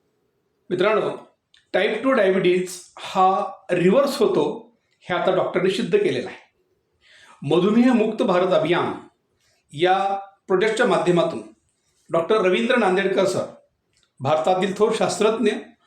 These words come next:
आणि स्वतः सरांनी यावरती तीस वर्ष अभ्यास करून असं सिद्ध केलेलं आहे की टाइप टू डायबिटीज हा शंभर टक्के रिव्हर्स होतो.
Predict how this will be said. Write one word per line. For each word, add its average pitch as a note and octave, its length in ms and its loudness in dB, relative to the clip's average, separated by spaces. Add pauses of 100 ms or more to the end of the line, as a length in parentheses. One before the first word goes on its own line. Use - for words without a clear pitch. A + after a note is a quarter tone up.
(440)
आणि A3 560 -2 (240)
स्वतः F#3 540 0 (920)
सरांनी F#3+ 340 0
यावरती F#3+ 500 -4 (140)
तीस B3+ 180 0
वर्ष B3 200 2
अभ्यास G3 420 -4
करून A#2+ 380 -2 (840)
असं A#3+ 220 0
सिद्ध A#3+ 340 -2
केलेलं F#3+ 240 2
आहे C3 220 0 (440)
की A3 500 -4
टाइप E3+ 280 0
टू B3+ 60 -2
डायबिटीज E3+ 560 0
हा F#3 120 -6 (100)
शंभर D3+ 240 -2
टक्के F3+ 280 -2
रिव्हर्स C3+ 300 -4
होतो. C3 380 -14